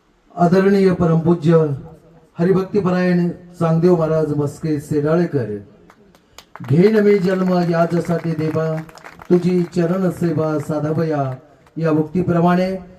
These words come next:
आदरणीय महाराजांनी जीवनभर भगवंताच्या भक्तीसाठी आणि धर्म कार्यासाठी जीवन खर्च केले. दहा जानेवारी एकोणीसशे एकोणतीस रोजी वडील श्री पाटीलबा लक्ष्मण मस्के,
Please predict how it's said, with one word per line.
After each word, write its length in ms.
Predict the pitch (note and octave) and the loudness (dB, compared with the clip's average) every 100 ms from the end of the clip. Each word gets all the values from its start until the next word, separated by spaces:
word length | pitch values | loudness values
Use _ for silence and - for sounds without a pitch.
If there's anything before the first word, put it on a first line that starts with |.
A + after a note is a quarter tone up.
| _ - | _ -8
आदरणीय 560 | E3 F3+ F3 E3+ E3+ D#3+ | 0 2 4 4 4 2
महाराजांनी 580 | D#3+ D#3+ E3+ F3+ F3+ | 2 2 4 4 2
जीवनभर 600 | E3 D#3+ E3+ G3+ F3+ F#3 | 2 2 2 2 2 2
भगवंताच्या 720 | E3 D3+ D3 F#3+ G#3 F#3+ F3+ E3 | 2 2 2 0 0 -2 0 -2
भक्तीसाठी 680 | D3+ - E3 D#3 E3 D#3+ E3+ _ _ _ | -2 -4 -2 -2 -2 -6 -8 _ _ _
आणि 220 | D3+ E3 D#3 | -2 0 2
धर्म 340 | D3+ F3 F#3 | 0 2 2
कार्यासाठी 640 | E3+ D#3 D3+ D3 D3+ D#3 | 0 0 0 0 -2 -2
जीवन 380 | C#3 C#3+ D3 D3 C3+ | -2 0 2 0 0
खर्च 240 | C#3+ C#3 | -2 0
केले. 520 | E3 E3+ E3+ F3 - - - _ _ _ _ C#3 | 0 2 2 2 -4 -18 -20 _ _ _ _ -2
दहा 240 | F3+ E3 G#3+ | 0 2 2
जानेवारी 640 | F#3+ F#3+ F#3+ F#3 F#3 F3+ - | 2 0 0 0 -2 -4 -6
एकोणीसशे 460 | E3 F#3 F3 - | -2 0 0 0
एकोणतीस 560 | F3+ D#3 F3+ F3+ F#3 F3 | 0 0 -2 -2 -2 0
रोजी 520 | E3 D#3 D#3 A#2+ A2+ - - _ _ - | 0 0 -2 -2 -6 -16 -20 _ _ -4
वडील 560 | D3+ F3 F3+ F3+ F3 F3 - - - - | 2 4 4 2 0 -2 -10 -20 -14 -6
श्री 160 | D#3+ | -6
पाटीलबा 540 | D3+ E3 D#3+ F#3+ F#3 F#3 | -2 -4 -2 0 2 2
लक्ष्मण 520 | E3+ E3 - E3 D#3 | 2 -2 -2 -2 -2
मस्के, 680 | D#3 D#3 - F3+ C#3 C3+ | -2 -4 -4 -2 -2 -4